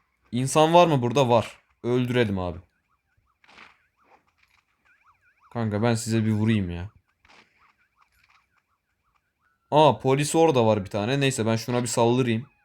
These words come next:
Tamam. Güzel. Gel, gel, gel, gel. Bak şimdi bombayı sana yapıştıracağım, tamam mı? Bombayı sana şöyle yapıştıracağım. Patlatacağım sizi.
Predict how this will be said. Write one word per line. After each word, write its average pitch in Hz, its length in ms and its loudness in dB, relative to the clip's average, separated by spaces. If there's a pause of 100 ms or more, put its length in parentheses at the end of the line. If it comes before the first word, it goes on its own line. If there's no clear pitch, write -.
(180)
Tamam. 90 400 -8 (840)
Güzel. 104 260 -4 (1300)
Gel, 117 180 2
gel, 113 180 2
gel, 117 160 0
gel. 117 120 -6 (1900)
Bak 113 160 -2
şimdi 110 300 -2
bombayı 131 400 2
sana 143 220 0
yapıştıracağım, 143 600 0
tamam 135 300 0
mı? 98 140 -4 (680)
Bombayı 139 480 4
sana 151 220 2
şöyle 151 260 2
yapıştıracağım. 147 720 2
Patlatacağım 156 580 4
sizi. 156 320 0